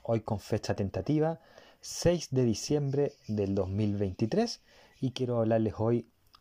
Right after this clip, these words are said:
del libro Santa María de Iquique, La muerte de la República, del autor chileno Carlos Tromben, y que cierra la trilogía de los libros Huáscar y Balmaceda. Este último que también tuve el gusto de leer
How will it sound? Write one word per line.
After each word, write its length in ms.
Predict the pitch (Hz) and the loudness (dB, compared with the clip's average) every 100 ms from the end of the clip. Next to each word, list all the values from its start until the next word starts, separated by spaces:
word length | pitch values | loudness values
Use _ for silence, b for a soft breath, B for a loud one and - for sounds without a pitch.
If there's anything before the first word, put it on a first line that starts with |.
| _ | _
del 320 | 101 95 92 | -2 0 2
libro 480 | 123 143 127 139 139 b b b | 2 4 4 2 -2 b b b
Santa 560 | - - 151 139 - | -12 -4 -4 0 0
María 320 | 120 107 123 117 | 2 4 2 2
de 80 | |
Iquique, 480 | 107 - 143 156 147 - | 0 0 -4 -2 -4 -6
La 240 | - 117 95 | -4 -2 0
muerte 380 | 101 135 - 123 | 2 0 0 0
de 40 | |
la 80 | 117 | 0
República, 600 | 107 113 135 135 139 135 b b b b | 0 0 0 0 -4 -6 b b b b
del 240 | 113 117 | -2 2
autor 380 | 113 107 - 117 | 2 0 -2 -4
chileno 460 | - 107 117 117 - _ | -2 -2 0 -2 -6 _
Carlos 460 | 113 123 123 - - | 0 2 0 -2 -2
Tromben, 500 | 131 107 90 85 - _ b b b _ | 0 0 -2 -10 -18 _ b b b _
y 80 | 107 | -8
que 100 | 104 | -6
cierra 320 | - 135 143 | -2 0 2
la 100 | 135 | 0
trilogía 380 | 113 107 - 131 | 0 -4 -2 -2
de 60 | |
los 100 | 120 | -2
libros 340 | 95 113 98 80 | 0 -2 -2 -2
Huáscar 480 | 104 147 - 180 180 _ _ | 0 0 -2 -4 -4 _ _
y 160 | 107 | 0
Balmaceda. 720 | 98 135 143 143 - 95 90 - _ b b b - | 2 2 0 -4 -4 -6 -8 -16 _ b b b -18
Este 360 | - 113 _ 120 | -8 -8 _ 0
último 340 | 123 131 131 | 0 0 0
que 80 | 110 | 0
también 320 | 98 92 107 | -2 -2 -4
tuve 260 | - 113 110 | -2 0 0
el 120 | 95 | -2
gusto 360 | 110 104 - | -4 -6 -2
de 120 | 107 95 | -2 0
leer 260 | 95 147 | -2 -4